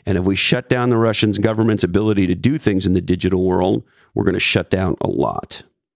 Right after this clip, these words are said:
Now, of course, there are certain companies in certain situations where it makes sense to keep doing business in Russia. For example,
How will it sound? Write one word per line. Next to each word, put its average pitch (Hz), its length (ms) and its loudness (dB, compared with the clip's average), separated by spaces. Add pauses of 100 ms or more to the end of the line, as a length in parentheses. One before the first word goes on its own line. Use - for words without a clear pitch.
(680)
Now, 113 100 2
of 117 100 -4
course, - 500 -2 (580)
there 143 80 0
are 139 60 0
certain 160 260 0
companies 143 420 2
in 113 60 2
certain 135 260 2
situations 123 800 2 (100)
where 107 180 2
it 95 60 0
makes 104 240 0
sense - 380 -2
to - 80 -2
keep - 220 -2
doing 69 180 0
business - 600 -6 (260)
in 95 100 0
Russia. 73 320 -2
For 98 140 -2
example, 98 440 -2